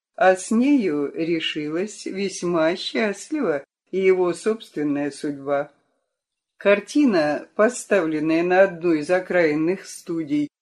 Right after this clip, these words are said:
нежданно-негаданно оказалась событием. Посланная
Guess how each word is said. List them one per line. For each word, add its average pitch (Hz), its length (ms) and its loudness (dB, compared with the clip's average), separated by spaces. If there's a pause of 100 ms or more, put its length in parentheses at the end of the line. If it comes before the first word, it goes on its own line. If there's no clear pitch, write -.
нежданно-негаданно 175 1500 2
оказалась 180 720 0
событием. 190 760 -4 (600)
Посланная 202 880 2